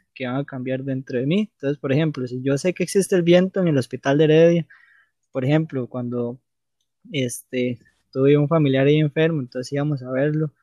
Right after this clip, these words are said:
Entonces, bueno, yo sé que ahí hace un frío porque el viento sopla fuerte, entonces yo llevo sueta, ¿ves? Entonces yo creo, pero conlleva una acción. Entonces, bueno, así es igual. Yo creo que para mí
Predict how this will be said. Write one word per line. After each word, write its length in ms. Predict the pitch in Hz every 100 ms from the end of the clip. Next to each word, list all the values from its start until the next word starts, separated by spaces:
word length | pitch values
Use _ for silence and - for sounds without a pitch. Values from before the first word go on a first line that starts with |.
| _ _ _
Entonces, 200 | - 135
bueno, 340 | 135 160 127 120
yo 140 | 139 127
sé 120 | 147
que 100 | 143
ahí 180 | 151 156
hace 220 | 156 151
un 260 | 165 160 156
frío 500 | - 151 170 185 175 _ _ _
porque 320 | - 135 127
el 120 | 131 123
viento 420 | 131 135 151 160
sopla 420 | 147 165 - 165
fuerte, 460 | 156 170 175 - 175 _ _ -
entonces 260 | 127 127
yo 60 | 131
llevo 240 | 131 127
sueta, 460 | 131 180 - 120 113 _ _ -
¿ves? 200 | 160 196
Entonces 320 | 151 139 143
yo 120 | 147
creo, 380 | - 165 190 214 - _ _ _
pero 320 | 135 131 127 123 -
conlleva 500 | 131 127 135 143 143
una 180 | 143 139
acción. 540 | - 175 196 185 - _ _ _ -
Entonces, 360 | 131 135 131
bueno, 320 | 147 190 165 - _ _ _ -
así 300 | 127 135 135
es 140 | 135
igual. 380 | 139 156 185 156
Yo 140 | 139 131
creo 360 | 143 160 180
que 260 | - 139 131 -
para 220 | 123 127
mí 280 | 156 190